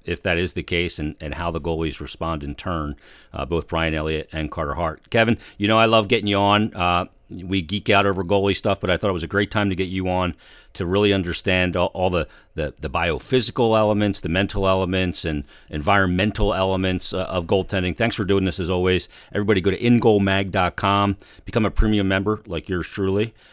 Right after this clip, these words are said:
and, uh, check out the pro reads and, and all the great stuff there. Uh, I really appreciate you doing this, and we'll definitely talk soon.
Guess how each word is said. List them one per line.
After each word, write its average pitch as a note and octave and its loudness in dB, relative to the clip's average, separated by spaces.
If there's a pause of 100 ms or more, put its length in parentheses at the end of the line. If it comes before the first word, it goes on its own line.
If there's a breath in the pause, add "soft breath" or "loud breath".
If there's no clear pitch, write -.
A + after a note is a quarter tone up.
(140)
and, F2 0
uh, E2 -2
check - -2
out F#2 0
the - -10
pro F#2 -2
reads D#2+ -4
and, E2+ -6
and E2+ -6
all F2 0
the E2+ -4
great E2+ -2
stuff - -6
there. D#2+ -2 (320 loud breath)
Uh, D#2+ -2 (100)
I - -4
really G#2+ 6
appreciate G#2 0
you F#2 -2
doing F#2 2
this, F2+ -2
and F2 -4
we'll F2+ -6
definitely F2+ -2
talk E2 -4
soon. C#2+ -10